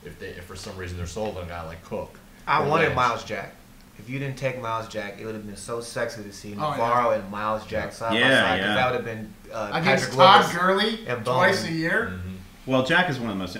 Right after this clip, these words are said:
Speaker 4: I mean, Jack probably won't go five, right, based on everything we've heard wherever I took him. I mean,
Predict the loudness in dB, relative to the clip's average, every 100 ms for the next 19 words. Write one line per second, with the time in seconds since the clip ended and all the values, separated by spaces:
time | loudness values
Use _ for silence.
0 | -4 -2 -4 -6 -8 -8 -8 -8 -8 -6
1 | -6 -8 -8 -10 -12 -18 -12 -8 -6 -8
2 | -10 -10 -10 -10 -12 -10 -10 -10 -10 -10
3 | -12 -12 -14 -12 -10 -10 -10 -12 -12 -16
4 | -16 -16 -16 -12 -10 -8 -10 -12